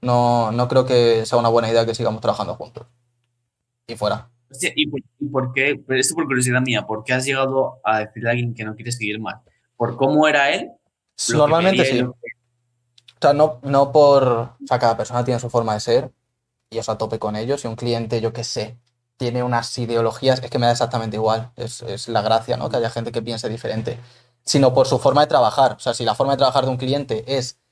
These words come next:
Speaker 1: "Te pido ochenta y cinco mil cambios por cada cosa que hagas, soy súper pesado.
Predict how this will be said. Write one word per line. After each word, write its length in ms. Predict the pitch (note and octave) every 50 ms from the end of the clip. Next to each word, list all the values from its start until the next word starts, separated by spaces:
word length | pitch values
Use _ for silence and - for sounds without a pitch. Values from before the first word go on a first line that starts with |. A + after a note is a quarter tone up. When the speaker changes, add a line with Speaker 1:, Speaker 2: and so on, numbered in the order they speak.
| _ _ _
Speaker 1:
"Te 120 | - A2+
pido 280 | A#2 - D3 C3+ B2 A#2+
ochenta 400 | B2 A#2+ A#2 - B2+ A#2 G#2+ A2+
y 80 | A2 G#2+ -
cinco 280 | B2+ A#2+ A#2+ - A#2
mil 200 | B2 C3 C3 B2+
cambios 380 | B2+ C#3+ C#3 C#3 B2+ A2 G#2 -
por 180 | - A#2+ A2+
cada 200 | - G#2+ G#2 G#2+
cosa 280 | - B2 B2 - - A#2+
que 100 | B2 A#2+ A#2+
hagas, 420 | C3+ C3 A#2 G#2 A2 - - - _ _ _ _ _ _ _ _ _
soy 840 | _ - - - - - - - - - - - - - - C3 B2+ A#2+
súper 460 | B2 - C#3 B2+ - C#3+ C3 C3 -
pesado. 720 | _ - - A#2 - - - D#3 C#3 C3+ B2 A2 G#2+ -